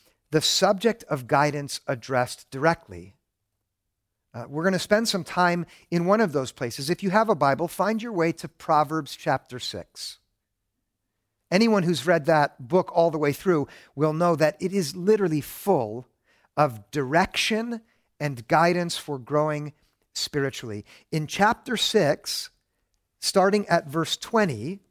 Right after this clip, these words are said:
there's a section which directly describes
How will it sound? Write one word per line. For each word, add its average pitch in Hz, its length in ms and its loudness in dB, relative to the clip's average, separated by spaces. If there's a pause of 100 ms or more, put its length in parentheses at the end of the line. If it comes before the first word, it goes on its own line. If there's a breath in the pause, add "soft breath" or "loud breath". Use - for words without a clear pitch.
(680)
there's 160 260 2
a 165 100 -6
section 208 500 0
which 180 260 -2
directly 208 920 0 (140)
describes 170 920 2